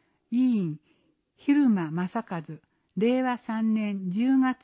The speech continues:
一日から令和七年九月三十日。委員、牛尾美和、令和四年十月一日から令和八年九月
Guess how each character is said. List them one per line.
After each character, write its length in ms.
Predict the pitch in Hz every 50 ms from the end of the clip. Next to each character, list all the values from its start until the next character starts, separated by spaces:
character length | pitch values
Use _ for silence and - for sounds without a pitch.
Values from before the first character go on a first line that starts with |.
| _ _ -
一 180 | 247 247 247 233
日 300 | - 226 226 - - -
か 120 | - 170
ら 160 | 170 160 - _ _ _ _ _ _ _ _ -
令 340 | 180 202 226 247 254 262 254
和 240 | 254 247 240 214 - -
七 360 | 202 208 214 226 233 233 233
年 340 | 220 196 170 165 156 156 - -
九 140 | - 277
月 200 | 285 269 233 208 - _ _ _ _
三 260 | - 196 214 226 226
十 260 | 214 - 233 214 190 170
日。 420 | 160 151 151 - _ - 143 - _ _ _ _ _ _ _ _ _ -
委 80 | 226 254
員、 440 | 262 247 233 196 170 160 156 160 - _ _ _ _ _ -
牛 380 | 185 196 180 - - 269 269
尾 160 | 262 254 240 233
美 200 | 226 233 233 226
和、 180 | 185 151 - _ _ _ _ _ _ _ _ _ -
令 260 | 196 233 254 269 262
和 140 | 262 254 247
四 180 | 247 233 226 226
年 440 | 226 226 220 220 214 208 175 175 175
十 240 | 202 240 269 277 269
月 200 | 269 262 262 - _ _ _ _ -
一 160 | 247 247 240
日 300 | - 240 240 233 - -
か 140 | - 190 175
ら 160 | 170 160 - _ _ _ _ _ _ _ -
令 260 | 185 233 247 254 262
和 140 | 262 254 233
八 340 | - 226 208 - - 254 240
年 340 | 226 202 170 165 160 160 -
九 140 | - - 269
月 180 | 262 233 208